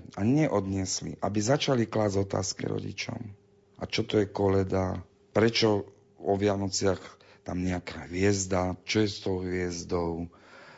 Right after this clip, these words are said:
Prečo cez Vianoce sa nebojujú, alebo by sa nemalo bojovať? Skrátka, tie otázky, ktoré by potom rodičia viedli k tomu, aby tomu decku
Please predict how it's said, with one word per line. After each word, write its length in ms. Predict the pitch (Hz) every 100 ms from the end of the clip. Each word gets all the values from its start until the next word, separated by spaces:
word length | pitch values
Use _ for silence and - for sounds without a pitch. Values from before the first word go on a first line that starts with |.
| -
Prečo 480 | 95 101 - 90 -
cez 240 | - 95 92
Vianoce 480 | 98 92 90 92 87
sa 160 | 90
nebojujú, 400 | 87 90 87 90
alebo 240 | 85 82 80
by 120 | 80
sa 100 | -
nemalo 560 | 82 87 92 90 87 85
bojovať? 480 | 87 87 87 85 - - - -
Skrátka, 720 | - 98 101 - - 120 113 - - - - _ _
tie 80 | - -
otázky, 800 | 107 120 131 - - 143 147 131 - _ - -
ktoré 400 | - 107 110 110
by 80 | 98
potom 400 | 104 101 101 98
rodičia 560 | 95 113 120 - 101 95 - _ _ -
viedli 460 | 87 92 95 87 85
k 80 | -
tomu, 320 | 95 104 113
aby 180 | - 92
tomu 320 | 90 95 90
decku 480 | 85 92 - - 85